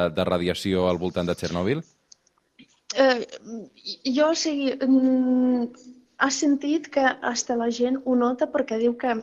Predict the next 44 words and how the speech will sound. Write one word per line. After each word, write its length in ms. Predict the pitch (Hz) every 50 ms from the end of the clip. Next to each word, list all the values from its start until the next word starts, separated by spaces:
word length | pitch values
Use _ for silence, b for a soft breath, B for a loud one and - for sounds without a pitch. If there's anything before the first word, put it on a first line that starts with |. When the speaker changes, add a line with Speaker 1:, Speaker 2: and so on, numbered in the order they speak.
| - - - -
Speaker 2:
o 80 | 226
sigui, 300 | - - 240 240 233 220 -
que 160 | - 226 220
a 340 | 214 202 - - - 226 226
la 120 | 226 220
boca 300 | 220 233 247 247 - 285
té 200 | 269 - 247 233 233 233 233 226 214 214 - B B B B -
com 180 | - 254 240 254
un 140 | 254 247 233
altre, 320 | 240 247 247 247 254 247 240 233 233 226 226 220 220 220 214 214 - _ _ B B B B B B - -
eh, 100 | - - - - - - -
un 120 | 285 277
altre 280 | 262 277 269 330 294 262
gust, 480 | 233 254 269 247 240 - - - - - -
saps? 420 | - - 233 247 262 - - - B B B B B B -
Però 160 | 269 262 262
ja 120 | 269 269 269
t'ho 80 | 294
dic, 320 | 269 277 277 269 254 269 269
jo, 160 | 254 254 269 277 - - -
mm, 340 | 254 269 269 269 262 262 262
no 100 | 269 277 269
puc 180 | - 302 - _
parlar 280 | - 277 277 262 247 240
gaire 260 | 247 254 262 262 277
amb 180 | 262 254 247
la 80 | 240 233
mare 300 | 233 226 247 262 285 302 294 -
perquè, 240 | 269 254 - 240
mm, 240 | 220 - 247 240 247 -
primer 260 | - 269 254 254 262 262
que 80 | 302
no 140 | 285 262 247
té 100 | 254 240
connexió 720 | - - 226 226 226 226 - - - - - 233 240 269 294
i 60 | 294
segon 300 | 247 - - 220 233 247
que 120 | 247 - 269
no 120 | 247 226 226
té 140 | - 226
llum. 300 | 226 226 233 226 220 208 B B B B B B B
Té 120 | - 285 262
dos 220 | 285 294 294 302
telèfons, 680 | - 262 254 247 269 269 277 359 370 392 403 - -